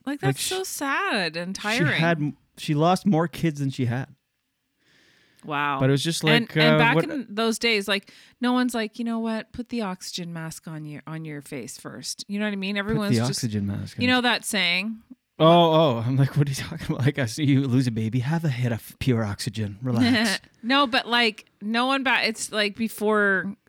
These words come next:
Speaker 2: No,
Speaker 1: a
Speaker 2: you
Speaker 1: lot
Speaker 2: go
Speaker 1: of
Speaker 2: in the,
Speaker 1: self-help.
Speaker 2: you'd,
Speaker 1: It's like, "No, just pull up your socks."
Speaker 2: you'd shuffle, uh, you'd feel, your water would break, you'd shuffle your way to the barn, and you'd have it.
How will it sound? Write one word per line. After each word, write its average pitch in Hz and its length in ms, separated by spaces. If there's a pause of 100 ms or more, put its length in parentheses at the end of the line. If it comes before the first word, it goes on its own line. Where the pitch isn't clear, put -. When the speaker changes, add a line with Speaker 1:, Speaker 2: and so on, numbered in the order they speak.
(100)
Speaker 2:
No, 240 340
Speaker 1:
a 185 40
Speaker 2:
you 156 100
Speaker 1:
lot 214 120
Speaker 2:
go 202 200
Speaker 1:
of 208 80
Speaker 2:
in 202 60
the, 185 100
Speaker 1:
self-help. 185 360
Speaker 2:
you'd, 240 80
Speaker 1:
It's 151 100
like, 226 180
"No, 285 180
just 269 160
pull 359 120
up 285 100
your 320 80
socks." 311 640
Speaker 2:
you'd 139 140
shuffle, 185 800
uh, 165 100
you'd 151 200
feel, 185 300
your 160 160
water 185 300
would 190 200
break, 185 300
you'd 147 120
shuffle 180 460
your 165 140
way 165 220
to 160 80
the 139 100
barn, 160 380
and 151 100
you'd 131 160
have 151 240
it. 180 140